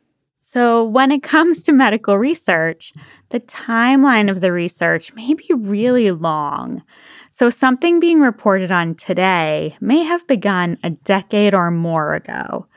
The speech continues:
So the first question we have to ask is, when did this research take place? And when was the initial article published?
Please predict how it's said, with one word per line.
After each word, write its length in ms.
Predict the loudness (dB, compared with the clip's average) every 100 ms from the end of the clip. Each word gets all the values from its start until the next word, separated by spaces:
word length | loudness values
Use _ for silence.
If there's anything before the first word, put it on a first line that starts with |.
| -20 -20 -20 _
So 180 | -2
the 60 | 0
first 360 | 0 0 0 -2
question 340 | -4 0 0
we 120 | 0
have 200 | 0 -2
to 180 | -4 -4
ask 380 | -2 -2 -4 -8
is, 320 | -8 -8 -12 _ _
when 400 | 0 2 2 2
did 200 | 0 0
this 260 | 0 -2 -4
research 540 | -4 -2 -4 -4 -12
take 340 | -10 -10 -10 -16
place? 800 | -4 0 0 -2 -10 -20 -20 -20 _ _ _ _ -20 _ _ -2
And 220 | 0 2
when 240 | 2 2 2
was 220 | 0 0
the 100 | -2
initial 720 | 0 0 -2 -4 -4 -2 -2
article 480 | -2 -4 -4 -6 -8
published? 840 | -8 -12 -12 -10 -12 -14 -20 -20